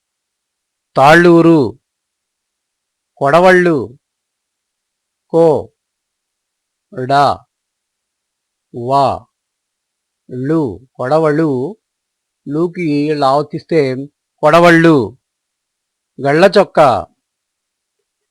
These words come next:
గళ్ళ చొక్క, చో, కా, చొకా. కాకి కా ఒత్తిస్తే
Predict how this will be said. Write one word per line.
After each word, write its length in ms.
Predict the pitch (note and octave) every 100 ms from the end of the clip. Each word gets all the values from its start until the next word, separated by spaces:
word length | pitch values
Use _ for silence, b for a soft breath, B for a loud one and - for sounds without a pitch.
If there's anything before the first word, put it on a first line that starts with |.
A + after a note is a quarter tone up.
| _ _ _
గళ్ళ 640 | A#2 C3+ D3 D3 D#3+ A#2+ - _ _ _ _ _ _ _ _ _ _ _ _ _ _ _ _ _ _ _ _ -
చొక్క, 580 | D3+ - - C#3 F#2 - _ -
చో, 280 | E3 D#3 F#2+ - _ _ _ _ _ _ _ _ _ _ _ _ _
కా, 180 | D3 C#3 C#3+ C3+ F2+ - _ _ _ -
చొకా. 560 | A#2 - C#3+ A#2+ F#2 _ _ _
కాకి 480 | B2+ D3 D3 D#3 C#3
కా 200 | C#3+ C#3
ఒత్తిస్తే 680 | C#3+ D3 - D#3+ C3 C3